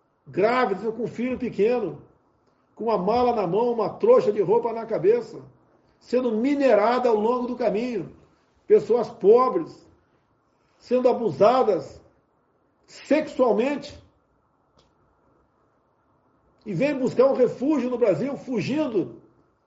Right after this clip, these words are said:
do paraíso socialista de que o ministro Barroso defende.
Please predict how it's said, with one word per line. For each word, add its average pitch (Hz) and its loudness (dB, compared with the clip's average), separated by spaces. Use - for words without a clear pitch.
do 247 -2
paraíso 262 4
socialista 233 0
de 208 -8
que 302 2
o 277 4
ministro 247 0
Barroso 233 2
defende. 277 -4